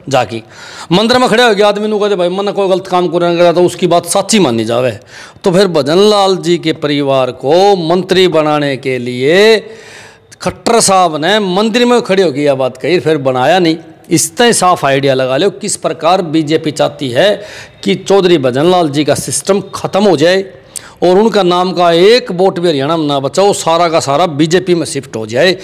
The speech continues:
या plan है। इसलिए कुलदीप बिश्नोई को यहाँ लोकसभा की टिकट कौन दी? लोकसभा की टिकट खातर डाकम डाक हो रहा था कुलदीप बिश्नोई, "भाई, तेरे मिलेगी, तेरी कटाई को नहीं।" रोज हाजिरी लगाया और दिल्ली दरबार में, पर last time पे क्या हुआ भाई,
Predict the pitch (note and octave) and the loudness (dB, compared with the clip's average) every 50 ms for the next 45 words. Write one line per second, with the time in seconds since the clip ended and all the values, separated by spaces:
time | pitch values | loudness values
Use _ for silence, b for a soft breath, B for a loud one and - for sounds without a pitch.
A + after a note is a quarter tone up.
0 | B B B B - C#3 D#3+ F3 E3+ - - C3 A#2 A#2 B2 D#3 F#3 F3+ D3+ E3+ | B B B B -4 0 0 0 0 0 -2 -2 0 0 0 0 0 0 0 0
1 | F3 F3 B B B B B F#3 F#3 F#3 G#3+ A3+ A3 A#3+ A#3 A3+ G3+ - - - | 0 -2 B B B B B -2 0 2 2 2 2 4 4 4 2 0 -4 -16
2 | - - - - - - _ _ _ _ _ _ _ _ - - E3+ E3+ D#3 F3+ | -20 -20 -20 -20 -20 -20 _ _ _ _ _ _ _ _ -8 -6 -6 -2 0 -2
3 | F#3 E3 D#3+ D#3+ - E3 E3+ F3 E3+ D#3+ D#3 E3+ D3+ C3 B2+ C3 C#3+ E3 F3 - | 0 0 0 0 0 2 2 4 4 4 4 4 2 2 2 2 2 2 0 0
4 | - D#3+ C3 C3+ B2+ A#2 D#3+ C#3 - F3 G3+ F#3 - - G#3 G#3 G#3 F#3+ G#3 G#3+ | -2 -2 -2 -2 -2 -2 -4 -2 0 -2 -2 -2 -2 0 0 0 0 -2 -4 -8
5 | G#3+ - - - - - B B B B B B C#3+ D#3 F#3+ A#3 A#3 - - E3+ | -10 -14 -20 -20 -20 -20 B B B B B B 0 2 2 2 2 0 -2 -2
6 | D#3+ D3+ D3+ D3 F#3 G#3 C#3 - G3+ G3+ A3 F3 - - C4+ C4+ - A#3 A3 G3+ | 0 -2 0 0 -2 -2 -2 -2 -2 -2 -2 -4 -2 -4 -4 -4 -2 -4 -4 -2
7 | F#3 A3+ G#3 - C4+ B3+ A#3+ A3+ A#3 G#3+ - - A#2 A2+ A#2+ C#3 C3+ - C#3+ C#3 | -2 -2 -2 0 0 0 2 2 2 2 0 -4 -10 -8 -8 -8 -8 -6 -6 -6
8 | C3 C#3 C3 B2+ A2 A#2+ B2+ A#2+ A#2 A2+ A#2 - - C#3+ C#3+ C#3+ - G3+ G#3+ A3+ | -6 -6 -8 -8 -10 -10 -10 -10 -12 -12 -14 -14 -10 -10 -8 -4 0 2 2 2
9 | G#3+ F#3 D#3+ D#3 D#3 E3 E3+ G3 F#3+ - G#3 G3+ F3 - F#3+ - G3 G3+ G3+ E3+ | 2 2 2 2 0 0 0 -2 -2 -2 -2 -2 0 -2 -2 0 2 2 2 2
10 | D3+ B2+ A#2 A2+ G#2+ G#2+ B B B B B B B B C#3+ C3+ D#3+ F#3+ G3 E3 | -2 -6 -8 -10 -12 -14 B B B B B B B B 0 0 2 2 0 -2
11 | - - - - - - - E3 C#3+ C3 C#3 D#3+ E3+ D#3 C#3 C3 D3+ E3 D#3+ C#3+ | -8 -16 -18 -20 -18 -10 -4 -2 -2 0 0 0 0 2 2 2 2 2 2 2
12 | C#3+ C3+ C3 C#3+ C#3+ C#3 C3 C3+ B2+ B2 B2 B2+ B2 A#2 A2+ A2 A2 - B B | 0 0 0 0 0 2 2 0 0 2 2 2 2 0 -2 -6 -10 -12 B B
13 | B B B B - F3 F3 F3+ G3 G3+ G3 - - G#3 G#3+ G3 E3+ G3+ G3 G#3+ | B B B B -2 0 2 2 2 2 0 -2 0 -2 0 0 0 -2 0 2
14 | G#3 G3+ F#3+ G3 G3 F#3+ G#3 A3+ A#3 | 2 4 4 4 4 2 0 -2 -4